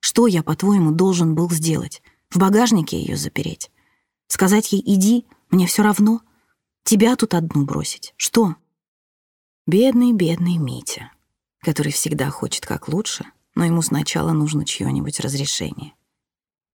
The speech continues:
"Посмотри на меня", — сказал Митя.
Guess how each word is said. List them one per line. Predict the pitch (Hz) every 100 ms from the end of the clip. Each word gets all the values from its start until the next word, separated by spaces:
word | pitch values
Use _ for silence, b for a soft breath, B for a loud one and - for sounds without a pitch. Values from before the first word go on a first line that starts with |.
| _ _ _
"Посмотри | 185 185 190 202 196
на | 165
меня", — | 143 - 139 - _ _ -
сказал | - 143 139
Митя. | 147 139 - -